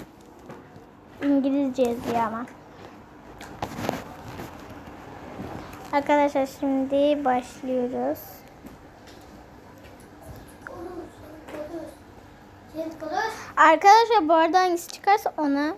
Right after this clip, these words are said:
partiye hazırlanacağız arkadaşlar. Şimdi partiye hazırlanıyoruz. Arkadaşlar bakalım partiye nasıl hazırlanacağım.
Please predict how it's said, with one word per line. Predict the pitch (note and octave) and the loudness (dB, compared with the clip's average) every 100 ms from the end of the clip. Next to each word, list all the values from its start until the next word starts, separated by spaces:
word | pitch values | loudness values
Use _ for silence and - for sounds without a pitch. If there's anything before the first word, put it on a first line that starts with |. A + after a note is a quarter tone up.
| - - | -10 -10
partiye | - D#4+ D#4+ - - F#4 F#4 | 4 8 8 4 2 6 6
hazırlanacağız | D4+ C#4+ B3+ B3+ B3+ B3 B3 | 4 2 2 0 -2 -2 0
arkadaşlar. | A#3+ A#3+ C4 B3 C4 - F4 | -2 -2 -4 -4 -4 -2 -2
Şimdi | - F4 F4 | 2 2 2
partiye | - D#4 C#4 - D4 | 2 2 2 2 0
hazırlanıyoruz. | C4 B3+ A#3 A3+ A3+ A#3 A3+ D4+ G#4 - - - - - - D4+ D#4+ - - - - C#4+ - - - - | 0 0 -4 -4 -6 -6 -4 -4 -4 -12 -2 2 2 -2 -8 -6 -8 -10 -16 -18 -14 -14 -14 -20 -10 -4
Arkadaşlar | D4 F#4 G4+ F#4 E4 C#4+ | 4 6 8 6 4 2
bakalım | C#4+ C4+ F#4 F#4+ - | 0 0 0 0 -2
partiye | D4+ C4 C4 D#4 E4+ D#4+ | 0 0 -2 0 2 2
nasıl | D4 C#4+ D4+ | 2 2 0
hazırlanacağım. | C#4 C#4 B3+ C#4 C4 B3+ B3+ B3 C4 D4+ | 2 0 0 0 2 2 2 0 2 2